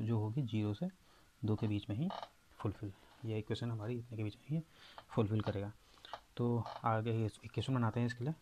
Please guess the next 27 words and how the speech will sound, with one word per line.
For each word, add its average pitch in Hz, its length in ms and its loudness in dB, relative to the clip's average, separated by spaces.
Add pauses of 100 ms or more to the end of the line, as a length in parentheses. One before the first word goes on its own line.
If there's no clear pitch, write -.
(140)
एस 113 200 0
एफ़ 117 140 0
एक्स - 200 -2
एक्स, - 240 -2 (680)
ताकि 101 220 0
हमें 110 220 0
values 110 300 2
पता 120 180 -2
चल 117 180 -2
सकें 123 200 -4
और 117 60 -2
पता 113 180 2
चल 113 160 -2
सके 113 180 0
कि 131 80 0
बीडी 113 220 4
के 110 80 4
बीच 107 140 -2
में 123 80 0
हमारा 117 200 0
graph 117 260 -2 (560)
कैसा 117 200 2
बनेगा, 104 260 0
straight - 280 -4
line 131 140 0
या 156 60 2 (120)
parabolic। 95 480 -2